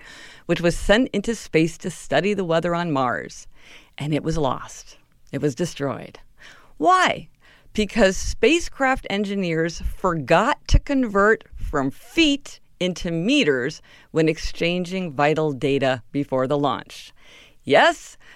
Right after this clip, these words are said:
the team that designed and built the spacecraft used inches, feet, and pounds, and the navigation team used the metric system.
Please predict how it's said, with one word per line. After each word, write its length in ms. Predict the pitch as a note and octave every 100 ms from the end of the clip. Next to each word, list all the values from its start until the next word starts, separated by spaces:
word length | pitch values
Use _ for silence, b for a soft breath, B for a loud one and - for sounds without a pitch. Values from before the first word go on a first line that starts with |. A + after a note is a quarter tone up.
| -
the 100 | D3+
team 400 | - F3 B3 C#4+
that 120 | C#4
designed 500 | G3+ E3+ F3+ A3 A#3+
and 120 | F3+
built 200 | D3 D#3+
the 100 | F3+
spacecraft 760 | - F#3+ A#3+ - - A3+ A3+ -
used 380 | D#3+ D3 C#3+ - - -
inches, 480 | F#3+ - C4 A3
feet, 240 | - A3 G3+
and 100 | D3
pounds, 560 | - - B3+ C4+ E4+ - B B B B
and 180 | D3+ D3+
the 40 | C3+
navigation 760 | C3+ C#3 C3+ C3 D#4+ - C#4+
team 460 | - C#3 C#3+ D#3 G3 b b -
used 520 | C#3 E3 G3 G#3+ - - -
the 80 | C4
metric 340 | E4+ F4+ B3
system. 400 | - C#3+ - -